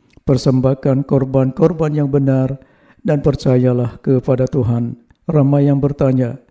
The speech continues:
"Siapa dapat menunjukkan kita kebaikan? Sinari kami dengan cahaya wajahmu, ya Tuhan."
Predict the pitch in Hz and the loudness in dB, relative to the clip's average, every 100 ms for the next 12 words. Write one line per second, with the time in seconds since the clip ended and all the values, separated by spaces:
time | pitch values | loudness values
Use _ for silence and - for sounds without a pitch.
0 | _ _ - - 143 139 147 139 - - | _ _ -8 0 2 2 0 -2 -2 -4
1 | 143 - 135 139 135 131 131 143 - 143 | -4 0 -2 2 2 2 0 -4 -2 -2
2 | 131 131 143 143 147 120 113 - 139 139 | -2 -2 -6 -4 -2 -2 -2 -4 -2 0
3 | 151 131 113 117 - _ _ _ _ - | -2 -4 -6 -8 -14 _ _ _ _ -12
4 | - 143 139 135 135 143 135 135 135 135 | -2 2 2 2 0 0 0 2 0 0
5 | 131 131 123 139 131 135 135 131 127 139 | 0 0 0 -2 0 2 2 0 0 0
6 | 127 131 135 139 143 156 135 139 135 | 0 2 0 0 -2 -2 0 0 -2